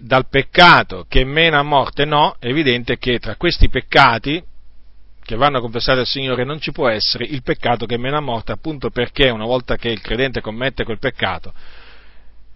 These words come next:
non sente, mm, non sente più la necessità di ravvedersi, non, non sente più la necessità del perdono di Dio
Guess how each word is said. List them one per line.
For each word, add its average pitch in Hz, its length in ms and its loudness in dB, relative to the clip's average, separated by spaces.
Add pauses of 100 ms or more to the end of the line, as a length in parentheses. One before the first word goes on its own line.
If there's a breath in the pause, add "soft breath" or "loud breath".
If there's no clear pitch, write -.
(120)
non 165 160 0
sente, 165 640 6
mm, - 460 -6
non 165 180 0
sente 208 380 2
più 196 300 2
la 139 140 6
necessità 160 680 4
di 143 140 4
ravvedersi, 147 800 2
non, 139 220 -6
non 135 180 -8
sente 156 340 -2
più 135 100 -4
la 127 60 2
necessità 127 560 -2
del 117 160 -2
perdono 113 460 -6
di 123 160 -8
Dio 69 400 -10